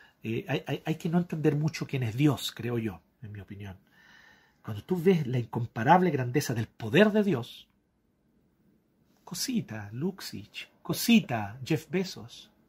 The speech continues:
cosita, George Soros, cosita, eh, Joe Biden, cosita, cosita, la Angela Merkel, ¿cierto? No importa cuánto poder aparentemente tú puedas tener.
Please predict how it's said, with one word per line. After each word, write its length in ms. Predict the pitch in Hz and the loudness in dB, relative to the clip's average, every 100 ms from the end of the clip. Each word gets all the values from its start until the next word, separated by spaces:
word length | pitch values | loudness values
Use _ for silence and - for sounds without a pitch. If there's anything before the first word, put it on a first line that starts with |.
| _ _ _ _ - _ - | _ _ _ _ -20 _ -6
cosita, 680 | 175 - 233 226 139 127 | -4 0 0 2 2 0
George 280 | 120 165 135 | 0 -2 -4
Soros, 720 | - 190 190 120 113 - - _ _ _ _ _ _ | -4 -2 0 -2 -4 -12 -20 _ _ _ _ _ _
cosita, 720 | - - 226 - 135 127 117 _ - - - _ - | -10 -2 -2 0 0 0 -4 _ -20 -20 -20 _ -16
eh, 200 | 131 117 | -6 -4
Joe 220 | 110 165 139 | 2 2 2
Biden, 440 | 160 165 127 107 113 | 0 0 -4 -12 -14
cosita, 640 | - 151 202 202 147 - - _ _ _ _ _ _ _ _ | -12 -10 -8 -8 -8 -10 -20 _ _ _ _ _ _ _ _
cosita, 460 | - 143 240 269 - | -8 -4 -2 -2 2
la 80 | 139 | 2
Angela 320 | 180 - 151 | 2 0 0
Merkel, 520 | 208 220 - 117 104 _ | 0 -4 -6 -8 -8 _
¿cierto? 320 | _ - 135 - - _ - - - _ _ | _ -12 -10 -14 -16 _ -20 -20 -20 _ _
No 80 | 185 | -12
importa 320 | 175 - - | -8 -6 -4
cuánto 260 | 269 226 185 | -4 -2 -4
poder 320 | - 190 254 | -2 0 0
aparentemente 640 | 160 147 143 - 143 135 131 | 0 0 -2 -4 -4 -4 -6
tú 140 | 135 | -6
puedas 260 | 147 135 - | -4 -4 -6
tener. 300 | 120 151 | -8 -6